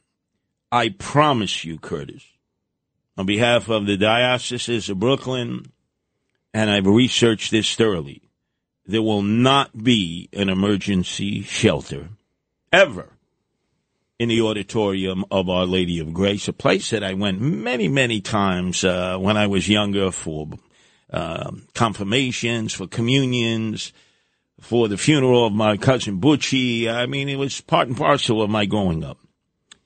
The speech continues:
And I shook John Quaglione's hand, a man's man. He looked me straight in the eyes, and I said,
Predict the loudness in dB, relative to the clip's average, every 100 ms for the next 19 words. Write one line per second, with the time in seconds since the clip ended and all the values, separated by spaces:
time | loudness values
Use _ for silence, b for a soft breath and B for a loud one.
0 | _ _ _ _ -2 0 0 2 2 2
1 | 0 0 0 -2 2 2 4 4 4 4
2 | 4 2 0 0 0 0 -2 -4 0 2
3 | 2 0 -2 0 -2 -2 -14 -20 _ _
4 | _ _ _ _ _ -8 0 2 2 -2
5 | -2 2 4 4 2 2 2 2 0 -2
6 | -2 0 0 0 2 2 2